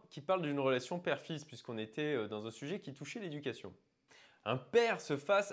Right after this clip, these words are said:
après son jeune fils et lui dit : « Mais enfin, qu'est-ce que je dois faire pour que tu cesses une bonne fois de jouer avec les allumettes ? » Et son fils lui répond : « Bah, je sais pas moi,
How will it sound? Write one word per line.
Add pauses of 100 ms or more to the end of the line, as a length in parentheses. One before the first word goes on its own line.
après
son
jeune
fils (120)
et
lui
dit : « (440)
Mais
enfin, (220)
qu'est-ce
que
je
dois
faire
pour
que
tu
cesses (100)
une
bonne
fois (200)
de
jouer
avec
les
allumettes ? » (440)
Et
son
fils
lui
répond : «
Bah,
je
sais
pas
moi,